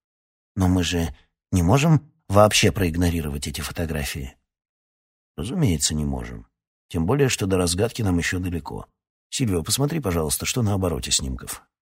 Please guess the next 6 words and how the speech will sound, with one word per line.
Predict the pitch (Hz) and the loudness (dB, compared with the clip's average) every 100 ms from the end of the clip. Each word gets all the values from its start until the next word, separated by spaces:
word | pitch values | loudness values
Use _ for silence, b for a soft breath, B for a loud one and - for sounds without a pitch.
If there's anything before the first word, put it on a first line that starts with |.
| _ _ _ _ _ _ | _ _ _ _ _ _
Сильвио | - 127 147 151 156 | 2 4 6 6 4
послушно | 143 98 - 120 - 143 | 4 4 4 2 4 2
перевернул | 139 117 85 80 82 113 | 4 2 2 2 2 0
все | - - 92 | 2 2 0
пять | 107 95 | -2 -4
фотографий. | - 92 85 58 50 - 62 | -4 -4 -4 -4 -6 -10 -12